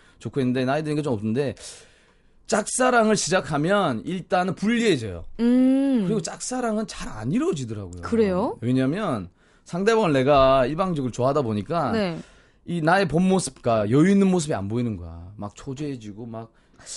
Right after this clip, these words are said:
Speaker 1: 유머를
Speaker 2: 하긴.
Speaker 1: 던져도 어색해고
Speaker 2: 그쵸,
Speaker 1: 막
Speaker 2: 그쵸.
Speaker 1: "오빠 재미없네요." 이러면
Speaker 2: <laughs>
Speaker 1: "미안해." 이러면서 근데
Speaker 2: 안절부절
Speaker 1: 그것조차도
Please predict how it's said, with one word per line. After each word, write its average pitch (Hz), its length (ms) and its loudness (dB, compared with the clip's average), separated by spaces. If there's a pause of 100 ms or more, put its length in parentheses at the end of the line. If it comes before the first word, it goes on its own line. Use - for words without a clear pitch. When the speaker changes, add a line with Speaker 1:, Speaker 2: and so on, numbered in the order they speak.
Speaker 1:
유머를 175 320 6
Speaker 2:
하긴. - 40 2
Speaker 1:
던져도 147 420 4
어색해고 170 500 -4
Speaker 2:
그쵸, 254 260 0
Speaker 1:
막 240 40 0
Speaker 2:
그쵸. 208 560 -4
Speaker 1:
"오빠 147 200 -4
재미없네요." 135 560 2
이러면 120 180 2
Speaker 2:
<laughs> - 760 -4
Speaker 1:
"미안해." 147 580 2
이러면서 170 260 2
근데 254 140 4
Speaker 2:
안절부절 233 280 4
Speaker 1:
그것조차도 214 380 0